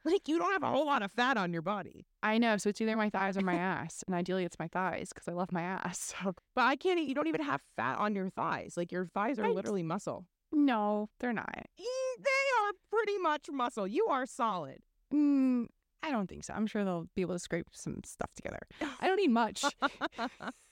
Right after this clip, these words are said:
Speaker 2: <laughs> Quarter cup each.
Speaker 1: Yeah.
Speaker 2: That's it.
Speaker 1: All right. Well, that makes sense, though, 'cause it's a safer option than you're not, you're not putting implants in. It's your own
Speaker 2: Y-,
Speaker 1: guts.
Speaker 2: my fat. And that's what everyone says. It's just like, you know, if you, you sh-, they, I,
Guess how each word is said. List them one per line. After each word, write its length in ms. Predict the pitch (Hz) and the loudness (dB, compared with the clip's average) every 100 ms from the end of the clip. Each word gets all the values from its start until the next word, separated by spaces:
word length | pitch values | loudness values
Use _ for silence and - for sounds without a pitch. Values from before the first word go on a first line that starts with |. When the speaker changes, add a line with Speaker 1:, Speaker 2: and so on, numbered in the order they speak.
| _ _ | _ _
Speaker 2:
<laughs> 680 | 370 - 311 - - - - 80 | -2 0 -6 -6 -6 -8 -8 0
Quarter 260 | 294 381 | 2 2
cup 240 | - 320 277 | 2 2 4
each. 120 | 247 | 4
Speaker 1:
Yeah. 220 | 180 180 | 4 2
Speaker 2:
That's 200 | 233 - | 0 0
it. 220 | 277 233 - 202 _ _ _ - | 0 0 -4 -8 _ _ _ 0
Speaker 1:
All 120 | 233 | 4
right. 240 | 339 226 208 | 4 4 2
Well, 80 | 302 | 2
that 140 | 466 | 2
makes 180 | 508 - | 2 0
sense, 220 | 220 214 | 0 0
though, 100 | 262 | -2
'cause 160 | 302 233 | -2 -4
it's 140 | 254 | -6
a 60 | 262 | -8
safer 380 | - 208 - 226 | -4 -2 0 0
option 440 | 170 240 - 190 | 2 0 0 0
than 140 | 185 180 | 2 0
you're 120 | 180 | 0
not, 380 | 175 175 175 - _ _ _ _ _ _ | 0 0 0 -4 _ _ _ _ _ _
you're 120 | 202 | 0
not 180 | 202 196 _ - | 0 -2 _ -4
putting 240 | 220 208 208 | -2 0 0
implants 480 | 214 180 170 147 | 0 0 -4 -4
in. 180 | 151 131 | -6 -6
It's 180 | 143 - | -10 -6
your 160 | 180 - | -6 -2
own 420 | 170 175 170 135 _ _ _ _ | -2 0 -2 -6 _ _ _ _
Speaker 2:
Y-, 40 | 165 | -2
Speaker 1:
guts. 240 | 139 220 | 0 0
Speaker 2:
my 180 | 214 208 | 0 0
fat. 260 | - 196 - | 0 -2 0
And 100 | 208 | 0
that's 140 | 208 - | 0 -2
what 60 | |
everyone 240 | 220 208 202 | -2 0 0
says. 200 | 208 190 | 0 -2
It's 180 | 185 - | -6 -8
just 180 | 214 226 | -4 -2
like, 180 | 196 - - | -2 -6 -6
you 120 | 226 | -2
know, 180 | 208 175 - | 0 -2 -4
if 180 | 202 - | -6 -4
you, 120 | 180 | -8
you 380 | - 226 220 214 | -2 0 2 0
sh-, 140 | 214 - | -4 -4
they, 160 | - 202 - - | 0 0 -2 -6
I, 140 | 196 | -4